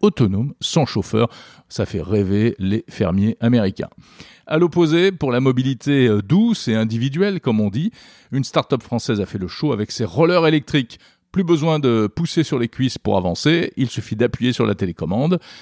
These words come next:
On frémit d'avance en imaginant ce type de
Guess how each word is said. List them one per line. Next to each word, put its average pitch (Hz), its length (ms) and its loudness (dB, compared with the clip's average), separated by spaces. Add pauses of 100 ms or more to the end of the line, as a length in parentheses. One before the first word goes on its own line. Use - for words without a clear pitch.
(260)
On 87 100 -12
frémit 110 360 -2
d'avance 98 360 -2
en 95 80 0
imaginant 98 480 0
ce - 140 -6
type 101 300 -4
de 90 160 -2